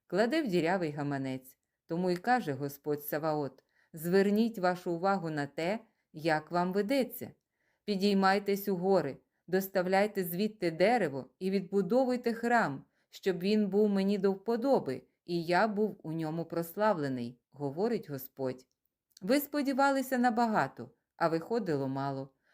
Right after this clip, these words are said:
А коли приносили те додому, то я його розвіював. У чим причина?» питає Господь Саваот. «А в тому,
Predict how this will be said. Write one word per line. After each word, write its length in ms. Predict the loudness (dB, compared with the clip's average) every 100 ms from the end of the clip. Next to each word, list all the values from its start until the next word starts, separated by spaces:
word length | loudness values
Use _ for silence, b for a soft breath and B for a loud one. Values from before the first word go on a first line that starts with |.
| -2
А 120 | 0
коли 280 | 4 4 4
приносили 640 | 2 0 0 -2 -2 -2
те 180 | 0 -2
додому, 640 | -2 -2 0 2 0 -4 b b -6
то 80 |
я 200 | 0 0
його 260 | 0 2 2
розвіював. 760 | 2 0 -4 -2 -2 -4 -6 -10 _ _
У 120 | -8
чим 260 | 0 2 2
причина?» 600 | 2 -2 -2 -2 -2 -8 -10
питає 400 | -8 -4 -4 -4
Господь 440 | -8 -6 -6 -4
Саваот. 540 | -2 0 2 0 -4 _ _ _
«А 140 | -6
в 120 | -6 -6
тому, 400 | -2 0 0 -4